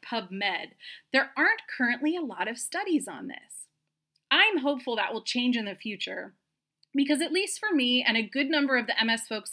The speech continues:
I know well, it seems to be a trend worth further exploration.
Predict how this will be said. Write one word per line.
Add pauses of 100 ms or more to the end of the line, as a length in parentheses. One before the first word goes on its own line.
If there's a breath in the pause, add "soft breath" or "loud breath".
I
know
well, (380 loud breath)
it
seems
to
be
a
trend (100)
worth (160)
further
exploration.